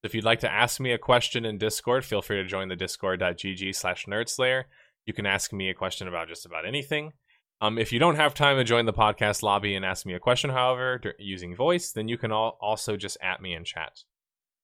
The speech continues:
Also at me in chat, and I will get to your question. Yeah, if anybody has any questions they'd like to ask me in a call-in, anything you've been preparing, um, I, I, I need to start asking you guys more questions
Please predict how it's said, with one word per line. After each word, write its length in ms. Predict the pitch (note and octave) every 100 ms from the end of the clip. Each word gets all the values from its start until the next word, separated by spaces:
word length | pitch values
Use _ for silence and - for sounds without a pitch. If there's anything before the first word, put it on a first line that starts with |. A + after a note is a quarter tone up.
| _ _ _ _ _ _ _ _ _ _ _ _ F#2
Also 200 | F#2+ -
at 180 | G#2+
me 80 | G#2+
in 80 | G2+
chat, 280 | - C3 -
and 100 | G#2+
I 80 | G2+
will 100 | G2+
get 200 | G#2+ -
to 80 |
your 140 | G2+ F#2+
question. 420 | - F#2 - - - _ _ _ _ _ _ _ _ _ _ _ _ _ _
Yeah, 120 | C#3
if 80 | C#3
anybody 380 | B2+ D#3+ E3+ F3
has 280 | D3 D#3+ D#3
any 160 | D#3+
questions 400 | - D3+ D3+ D#3
they'd 120 | B2 B2
like 180 | B2+
to 100 | B2
ask 280 | G2+ A#2+ -
me 140 | C3 C3
in 100 | A2
a 40 |
call-in, 460 | - A2 B2 C#3 B2+
anything 360 | A#2 A2+ A2+
you've 160 | G#2 F#2+
been 120 | G2+
preparing, 540 | - F2+ A#2+ C3+ C#3+ C#3 _ _ _ _ _
um, 380 | F#2 F2+ E2+ - _ _ -
I, 320 | G2 - A2 A#2+ -
I, 60 |
I 40 | A2+
need 180 | C#3
to 40 | A#2+
start 300 | - A2+ - _
asking 300 | G#2+ G#2+ A#2
you 120 | G2+ F#2+
guys 220 | G2 -
more 100 | F2+
questions 520 | - A#2 - C#2+